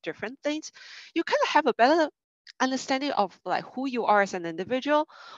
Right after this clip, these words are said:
or, you know, your, your values, your purpose, like, you know, what you're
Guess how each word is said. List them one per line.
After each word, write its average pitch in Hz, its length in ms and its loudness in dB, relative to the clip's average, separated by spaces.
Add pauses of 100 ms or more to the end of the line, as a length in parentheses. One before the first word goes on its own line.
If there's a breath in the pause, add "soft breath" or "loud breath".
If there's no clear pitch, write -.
(100)
or, 190 180 4
you 190 120 -2
know, 190 100 -2
your, 170 220 0
your 170 240 -4
values, 208 760 -2
your 147 220 -4
purpose, 247 760 -2
like, 170 220 -2
you 170 80 -8
know, 160 140 -8
what 165 260 -2
you're 151 160 -4